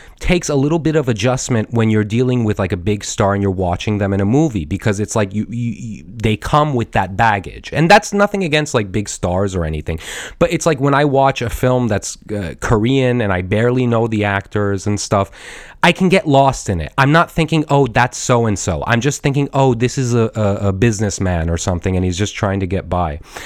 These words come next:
And, uh, you know, the Train to Busan, I, you know, again, was just very, very effective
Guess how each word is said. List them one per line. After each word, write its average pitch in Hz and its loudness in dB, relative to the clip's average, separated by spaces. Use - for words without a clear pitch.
And, 170 4
uh, 151 0
you 165 0
know, 160 2
the 135 -6
Train 180 0
to 214 2
Busan, 175 0
I, 135 0
you 143 -2
know, 143 2
again, 156 2
was 117 0
just 143 -4
very, 127 2
very 120 0
effective 131 -2